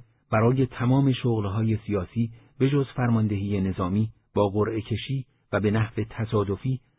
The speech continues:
افرادی از میان کسانی که در فهرست‌های خاندان‌های شهروندان بودند، انتخاب می‌شدند. اما آنها برای چنین شغل‌هایی هیچ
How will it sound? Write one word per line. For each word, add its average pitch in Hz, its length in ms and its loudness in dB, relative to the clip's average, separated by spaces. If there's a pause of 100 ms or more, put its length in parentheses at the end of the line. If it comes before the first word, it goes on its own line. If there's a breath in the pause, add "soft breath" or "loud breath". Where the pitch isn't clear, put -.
(120)
افرادی 131 600 0
از 113 160 -2
میان 120 380 2
کسانی 113 540 0 (240 loud breath)
که 120 100 0
در 110 140 2
فهرست‌های 113 1000 0 (220 loud breath)
خاندان‌های 107 880 2 (200)
شهروندان 104 680 0
بودند، 95 600 -2 (240 soft breath)
انتخاب 98 540 -4
می‌شدند. - 600 -10 (680)
اما 107 300 2
آنها 101 380 0 (380 soft breath)
برای 110 400 4
چنین 113 240 4
شغل‌هایی 107 800 -2 (260 soft breath)
هیچ 143 320 2